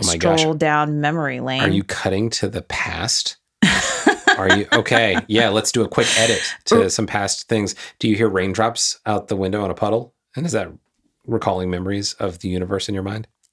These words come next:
Speaker 2: It is,
Speaker 1: Okay.
Speaker 2: actually. I'm hearing actually just our dog snoring on the floor.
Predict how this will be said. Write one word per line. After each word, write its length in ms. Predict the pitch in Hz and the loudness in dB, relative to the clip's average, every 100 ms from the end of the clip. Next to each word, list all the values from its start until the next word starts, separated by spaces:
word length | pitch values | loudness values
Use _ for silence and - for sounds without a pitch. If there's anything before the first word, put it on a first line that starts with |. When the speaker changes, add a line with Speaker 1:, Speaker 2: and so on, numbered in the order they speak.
| - | -2
Speaker 2:
It 160 | 185 - | 0 2
is, 400 | 175 151 151 - | 2 2 0 -4
Speaker 1:
Okay. 160 | - | 0
Speaker 2:
actually. 500 | 107 151 - 170 156 | 2 2 0 0 2
I'm 180 | - 175 | 2 2
hearing 360 | 170 196 180 175 | 2 2 2 0
actually 540 | 160 156 175 156 147 | -2 -2 0 2 0
just 500 | 139 156 143 - - - | 0 0 0 -2 -6 -2
our 120 | 147 | -2
dog 300 | 135 135 135 | 0 -2 0
snoring 420 | - - 139 131 127 | -4 -2 -2 -2 -4
on 80 | |
the 80 | 139 | -6
floor. 240 | - - | -6 -2